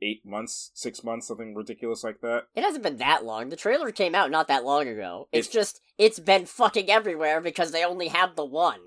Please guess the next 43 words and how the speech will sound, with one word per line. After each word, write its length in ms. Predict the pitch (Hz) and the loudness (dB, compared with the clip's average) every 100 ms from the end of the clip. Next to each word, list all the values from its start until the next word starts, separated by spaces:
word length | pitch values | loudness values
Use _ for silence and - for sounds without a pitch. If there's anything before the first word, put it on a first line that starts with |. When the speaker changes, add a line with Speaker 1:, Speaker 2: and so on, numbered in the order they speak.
| - | -4
Speaker 1:
I 100 | 113 | -2
think 220 | 110 135 | 0 -4
because 400 | 120 110 - 110 | -4 -10 -4 -4
it's 220 | 101 - - | -4 -10 -6
just 240 | 98 - | -6 -6
been 120 | 95 | -8
the 80 | 92 | -8
one, 300 | 87 90 87 | -8 -8 -8
and 60 | 87 | -12
it's 100 | - | -14
because 420 | 98 110 95 95 | -14 -12 -12 -14
it's 220 | 92 - | -16 -12
been 140 | 120 | -8
in 100 | 107 | -6
front 220 | 107 117 98 | -4 -4 -4
of 80 | - | -4
everything, 480 | 101 98 90 92 87 | -4 -4 -10 -10 -12
it 140 | 82 - | -16 -12
feels 200 | 95 85 | -10 -8
like 100 | 87 | -10
it's 160 | 92 | -14
been 180 | - 95 | -8 -6
around 380 | 87 90 82 80 | -6 -6 -6 -8
forever. 520 | 90 73 85 90 120 - | -8 -6 -4 0 2 8
<laughs> 40 | 226 220 254 240 311 226 - | 10 12 10 10 8 6 6
Speaker 2:
Yeah. 280 | 247 - - 466 - _ 294 _ _ _ _ - _ _ _ _ _ _ _ _ _ _ _ _ _ _ _ - | 6 6 0 -10 -12 _ -16 _ _ _ _ -20 _ _ _ _ _ _ _ _ _ _ _ _ _ _ _ -2
It 160 | 247 | -2
feels 280 | - 320 381 | -2 0 4
like 180 | 320 269 | 4 4
it 80 | 269 | 2
came 180 | 262 247 | 4 6
out 120 | 247 | 6
before 340 | 208 - 220 214 | 4 -2 0 0
the 80 | |
strikes 400 | 180 - 214 208 | -2 0 0 2
happened, 340 | 160 131 131 131 | 0 0 -2 0
but 120 | 151 | 2
I 100 | 160 | 4
know 180 | 175 226 | 6 6
that's 200 | 208 151 | 4 0
not 160 | 170 160 | -2 -2
the 60 | |
case. 420 | - 156 120 123 | -4 -4 -4 -8